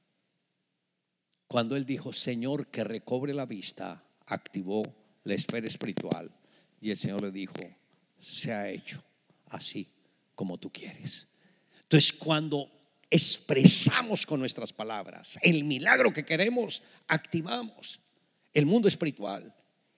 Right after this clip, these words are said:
y Dios nos va a decir: "Ahí te entrego el título legal. Tú diste el decreto, ahí yo lo respaldo.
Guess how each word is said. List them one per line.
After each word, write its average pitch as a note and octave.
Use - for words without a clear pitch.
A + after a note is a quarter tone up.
y C#3
Dios E3+
nos D#3+
va D#3+
a E3
decir: D3+
"Ahí B2
te D#3
entrego A2
el F2+
título A2
legal. F#2
Tú D3+
diste D3+
el C3+
decreto, D3+
ahí A#2+
yo B2+
lo A#2
respaldo. G#2